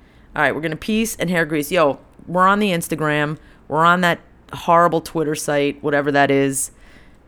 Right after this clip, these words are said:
Just hang out and chill. Go have yourself a day. Thanks for listening anyway. I'll see you at the jam. All right, that's it. Peace and hair grease. That's it.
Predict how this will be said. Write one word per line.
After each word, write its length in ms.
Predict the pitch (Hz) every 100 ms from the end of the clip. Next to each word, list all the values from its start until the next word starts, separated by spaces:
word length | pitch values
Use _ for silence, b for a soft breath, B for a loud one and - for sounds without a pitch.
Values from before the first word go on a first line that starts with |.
| _ -
Just 220 | 262 - - -
hang 260 | 185 180
out 220 | 165 147 -
and 100 | -
chill. 340 | 131 98 120 -
Go 140 | 208
have 180 | 247 233
yourself 300 | 233 226 202
a 40 |
day. 240 | 180 180 180
Thanks 260 | 190 190
for 100 | -
listening 380 | 190 190 196 185
anyway. 520 | 180 175 160 151 151 - - - - - _ - - - - - - - _ - - _ _ _ _ - - _ - 294
I'll 60 |
see 260 | 294 - 440
you 100 | 370 -
at 180 | 370 -
the 60 |
jam. 880 | 240 180 285 370 - 214 - - 180 -
All 80 | 185
right, 160 | 139
that's 160 | 147 -
it. 180 | 131 -
Peace 640 | 254 311 370 381 359 -
and 80 | 240
hair 240 | 240 277
grease. 520 | 208 262 381 - -
That's 280 | - -
it. 80 | -